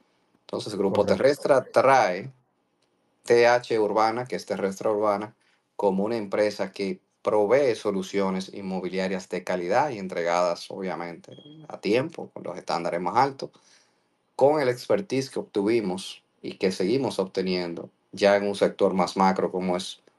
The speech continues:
Speaker 1: los proyectos turísticos a nivel del Caribe y República Dominicana. Actualmente, nosotros en Terrestra Urbana tenemos aproximadamente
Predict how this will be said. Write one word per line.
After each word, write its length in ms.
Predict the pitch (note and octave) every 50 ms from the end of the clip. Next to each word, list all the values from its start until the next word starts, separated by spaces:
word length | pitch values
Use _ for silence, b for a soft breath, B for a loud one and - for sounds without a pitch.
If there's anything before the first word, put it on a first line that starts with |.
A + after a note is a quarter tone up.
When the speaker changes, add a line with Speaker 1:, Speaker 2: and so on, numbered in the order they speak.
| _ _
Speaker 1:
los 140 | - - -
proyectos 480 | F2 E2 E2 F2 E2+ - F#2+ F#2+ -
turísticos 720 | - F#2+ F#2 F2+ F#2 - - - - - - - - - _ _ _ _ _ _ _ _ _ _ -
a 80 | E2+
nivel 320 | E2+ E2+ E2+ D#2+ E2+ E2+ E2+
del 160 | F2 F2 -
Caribe 560 | - E2 F#2 G#2+ C3+ C#3+ C#3 B2+ A#2 - - _ _ _
y 320 | - A2+ A#2+ B2+ D3+ - - _ _ _ _ _ -
República 440 | - F#2+ F#2 F2+ F#2 F2 E2+ E2 -
Dominicana. 560 | E2+ E2+ E2 F2 E2+ D#2+ - E2 F2+ A2+ A#2+ B2+ - _ _ _ _ _ _ _ _ _ _ _ _ _ _ _ _ _ _ _ _ _ _ _ _ _ _ _ _ _ - - - - G#2 - -
Actualmente, 880 | - - F2+ F#2+ - - G#2 A2 A#2 B2 D3 D3 C3 A#2 - - D#3 - _ _ _ _ _ _
nosotros 680 | G2 F#2+ F2+ - - F#2 F2+ - - G2+ G2+ F#2+ - G#2
en 440 | F#2 F#2+ F#2+ F#2+ F#2+ F#2+ G2 F#2 - - _ _ _ _ _ _ _ _
Terrestra 520 | - - F#2 E2+ G2+ G2+ G2 - - - F#2
Urbana 480 | F2 F2+ G2+ G#2+ A2 G#2 F#2+ F#2+ F#2+ - _ _ _ _
tenemos 460 | _ - F2 F2+ F#2 F#2 F#2+ F#2+ F#2+
aproximadamente 1160 | G2 F#2+ - G2+ F#2+ - F#2+ F#2+ F#2+ G2 G2+ G2+ G2+ G2 G2 G2+ G2+ G2+ G2 F#2+ - G2+ G2 G2